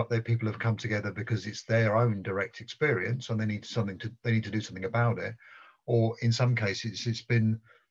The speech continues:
the mothers of children who have been aff-, affected by oppressive policing coming together to say, "I'm not prepared to put up with this treatment of my, of my kids anymore." And certainly that's been, been some of my experience going back over, what,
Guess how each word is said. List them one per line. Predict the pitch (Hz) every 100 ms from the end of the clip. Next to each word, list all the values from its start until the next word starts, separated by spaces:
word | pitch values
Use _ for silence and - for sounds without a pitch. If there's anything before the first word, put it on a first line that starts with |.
| _ 113
the |
mothers | 104 110 107 104 98 107
of | 101
children | - 123 120 98 95
who | 101
have | 90
been | 95 95
aff-, | -
affected | 117 117 113 - 113
by | 104 98
oppressive | 95 98 - 104
policing | 107 98 - 101
coming | 101 98
together | 117 107 98
to | 104
say, | - 107
"I'm | 104 110
not | 107 -
prepared | 117 117 110
to | -
put | 117
up | 107 -
with | 113
this | 117
treatment | - 107 110 107
of |
my, | 110 110 - - - - -
of | 110
my | 113
kids | 113 120 113
anymore." | 110 123 123
And | 95
certainly | - 95 107
that's | -
been, | - 98 92 - _ _ _ _ _
been | 117 107 104
some | - 117
of | 101
my | 110 107
experience | - - 101 101 -
going | 101 95
back | 92 90 101
over, | 92 92 90 - _ _ - _ _
what, | 101 92